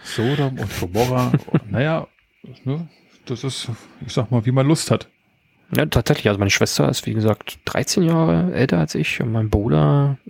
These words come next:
Speaker 2: acht Jahre. Neun Jahre? Acht Jahre. War schwierig mit Geburtsdatum. Also auch so ein Nachzügler.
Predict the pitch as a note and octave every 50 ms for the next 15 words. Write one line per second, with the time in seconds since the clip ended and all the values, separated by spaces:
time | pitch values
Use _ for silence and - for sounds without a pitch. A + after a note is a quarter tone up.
0 | - _ - C#3+ D3+ - - - - - - - G1+ - - - D3 D#3 D#3+ -
1 | - - - - A2 C3+ E3 F#3+ G3+ F#3+ F#3 F#3+ - - F3+ - - - - -
2 | - - - - _ _ _ - - - - - - - - - - - - -
3 | - - - _ - - - - - - - - - - - - - - - -
4 | - - - - - - G#2+ A2+ A#2+ - - A2 G#2 G#2 G#2 A2+ A2+ - - -
5 | - - - - - - - - - - A#2+ - - A2+ G#2 G#2 G#2+ - - -
6 | - A#2 A2+ A2 G#2+ A2 A2